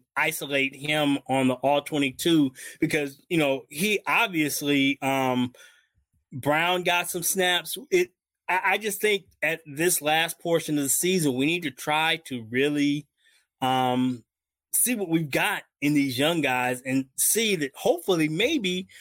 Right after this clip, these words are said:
one or two of them can do like Ambry Thomas did two years ago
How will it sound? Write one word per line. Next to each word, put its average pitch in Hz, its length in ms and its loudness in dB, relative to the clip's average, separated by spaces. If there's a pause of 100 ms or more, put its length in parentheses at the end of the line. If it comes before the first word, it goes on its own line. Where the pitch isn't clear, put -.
(200)
one 175 320 2
or 190 80 2
two 190 300 2
of 180 80 2
them 180 200 2
can 175 320 -4
do 214 300 2
like 151 340 0
Ambry 156 300 -4
Thomas 180 440 -4
did 139 380 0 (100)
two 262 240 4
years 147 320 0
ago 117 500 0